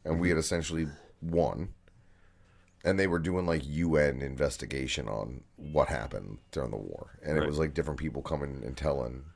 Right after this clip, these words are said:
Speaker 1: their different parts. So, like, there was a whole segment about, there was, like, a battle, and the government decided they were gonna put the battle on T V,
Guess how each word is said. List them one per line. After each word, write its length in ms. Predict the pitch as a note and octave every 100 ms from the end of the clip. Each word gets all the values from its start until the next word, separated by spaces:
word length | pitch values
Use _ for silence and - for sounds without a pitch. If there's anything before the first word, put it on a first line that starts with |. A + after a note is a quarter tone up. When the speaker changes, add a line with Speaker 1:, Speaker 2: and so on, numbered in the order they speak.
| -
Speaker 1:
their 140 | D#2+
different 280 | C2 C#2 -
parts. 480 | - C#2 - - - - - - - - -
So, 160 | - A#2
like, 200 | A2 F#2
there 100 | F#2
was 100 | B2+
a 60 | F#2
whole 160 | G2
segment 380 | - F2+ D#2+ E2
about, 340 | D2+ D2+ C#2 - - - - _ - _ _ -
there 80 | F#2+
was, 80 | E2
like, 80 | B1
a 40 |
battle, 600 | A1+ D2 D2+ D#2 D2 C#2+
and 140 | A1+ - - - - - _
the 80 | -
government 440 | E2 D#2 C#2+ D#2
decided 420 | B1+ - D#2 D2+ C#2+
they 80 |
were 80 | C2+
gonna 100 | D2
put 120 | -
the 60 | -
battle 400 | - C2+ C#2+ D2
on 140 | C#2
T 240 | C2 D2+ B1+
V, 500 | B1 C2+ C#2 C2+